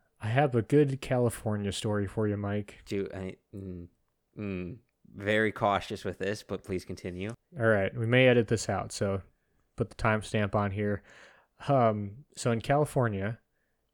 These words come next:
Speaker 1: a lot of people are putting solar panels on their houses. In fact, two-thirds of solar panel production goes to the state of
Speaker 2: The land of
Speaker 1: California.
Speaker 2: the homeless?
Speaker 1: Well, the land of it's always fucking sunny there,
Speaker 2: <laughs>
Speaker 1: so it's,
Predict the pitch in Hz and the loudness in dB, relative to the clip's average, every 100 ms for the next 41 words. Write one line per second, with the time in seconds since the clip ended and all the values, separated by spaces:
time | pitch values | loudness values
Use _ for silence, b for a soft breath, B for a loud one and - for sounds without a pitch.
0 | _ - 117 107 104 120 - 110 113 113 | _ -4 0 2 2 2 0 0 4 2
1 | 110 117 107 101 101 - _ _ - - | 4 2 2 0 -4 -8 _ _ -8 2
2 | 139 135 - 104 101 104 101 107 107 92 | 4 4 2 -2 -2 -2 -2 0 0 -2
3 | - - - - _ _ _ - 117 - | -6 -12 -14 -20 _ _ _ -6 -2 4
4 | 113 110 - - 156 - 151 127 113 110 | 4 4 0 4 4 6 6 6 4 2
5 | 104 - 117 117 127 113 107 - 101 104 | 0 2 2 4 0 0 0 0 0 0
6 | - 139 135 - - 110 113 120 110 - | -2 -2 -4 -10 -12 4 6 8 4 0
7 | 117 104 - 101 92 101 95 92 95 92 | 2 2 0 0 0 -2 0 -2 -4 -4
8 | 90 - 90 127 165 - _ _ _ _ | -4 -6 -8 -8 -12 -18 _ _ _ _
9 | - 131 127 113 135 156 135 110 - - | 6 8 8 6 6 6 6 4 -2 2
10 | 120 123 - 139 131 104 - 120 117 98 | 6 6 4 0 0 -2 0 2 2 2
11 | 101 - - 107 - 143 - B B B | 0 -2 2 2 8 8 6 B B B
12 | B B B _ _ _ - - - | B B B _ _ _ -10 -8 -8